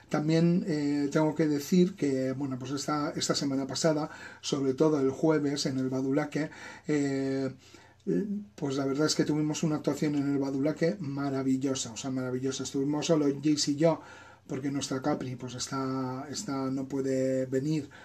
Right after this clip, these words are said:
por un asunto personal, pero,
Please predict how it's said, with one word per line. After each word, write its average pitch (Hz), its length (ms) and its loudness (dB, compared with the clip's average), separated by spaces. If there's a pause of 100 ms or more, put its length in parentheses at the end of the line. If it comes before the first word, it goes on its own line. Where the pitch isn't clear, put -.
(160)
por 131 140 -8
un 135 120 -4
asunto 139 320 0
personal, 143 540 2 (500)
pero, 139 960 2